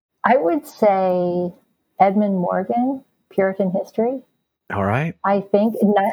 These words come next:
Speaker 1: nothing to do with what I ended up doing, but just a fantastic class. Also, Vince Scully has to be up there too.
Speaker 2: Yeah,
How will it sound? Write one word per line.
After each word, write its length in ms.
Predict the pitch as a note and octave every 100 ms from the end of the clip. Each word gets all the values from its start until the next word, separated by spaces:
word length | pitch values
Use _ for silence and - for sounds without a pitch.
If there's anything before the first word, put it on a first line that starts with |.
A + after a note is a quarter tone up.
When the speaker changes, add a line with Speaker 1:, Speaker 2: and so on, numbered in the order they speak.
| A#3+
Speaker 1:
nothing 280 | B3 C4+ C4+
to 60 | A#3
do 100 | B3
with 140 | A3+
what 100 | A#3
I 80 | A3
ended 200 | G#3+ G#3
up 140 | A3
doing, 380 | G#3+ G#3+ A#3 A#3+
but 200 | A3+ - -
just 180 | G3
a 60 | G3
fantastic 680 | F#3+ F#3 F#3 F#3 F#3 - F#3+
class. 480 | - F#3 G3 - - - -
Also, 320 | G3+ G3+ G#3+
Vince 260 | F#3 F#3 F#3
Scully 400 | - F3 F3 E3+ _ -
has 180 | E3 F3+
to 80 | F#3
be 80 | F3
up 120 | F3
there 140 | A#3
too. 120 | - A3+ - - _ - A#2+
Speaker 2:
Yeah, 360 | G#2+ F#2+ E2+